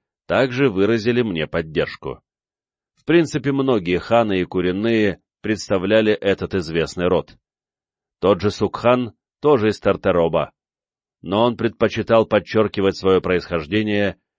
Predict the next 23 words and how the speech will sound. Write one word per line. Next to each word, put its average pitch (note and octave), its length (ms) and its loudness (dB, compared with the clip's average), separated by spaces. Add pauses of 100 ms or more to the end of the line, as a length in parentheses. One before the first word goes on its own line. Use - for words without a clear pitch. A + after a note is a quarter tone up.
от F2 240 -4
легендарного A2 800 2
основателя G#2 680 0
столицы D#2 520 -4
Куманов. G2 600 -4 (1040)
В - 100 -6
этот C#3+ 280 2
момент C#3 400 2
вдруг G2+ 400 0
внесли G#2 460 -2
специально G#2 600 -2
приготовленные F2+ 800 -2
носилки, F2+ 720 -6 (400)
покрытые A2+ 520 0
шкурой B2 420 0
белого F#2 460 0
барана. E2 500 0 (760)
Я E2 220 0
порядком F#2+ 520 0
сомневаюсь, F#2+ 640 0
что - 180 -4
взрослого E2+ 560 -2
воина G#2 520 0